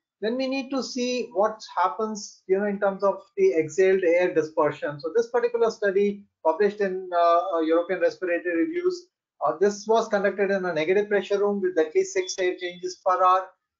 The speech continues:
And we can see that the exhaled air dispersion, again, this is mainly data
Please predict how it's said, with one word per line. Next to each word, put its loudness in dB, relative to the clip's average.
And -6
we -4
can 2
see -6
that 0
the 0
exhaled 4
air 0
dispersion, -2
again, -6
this -6
is -6
mainly -4
data -4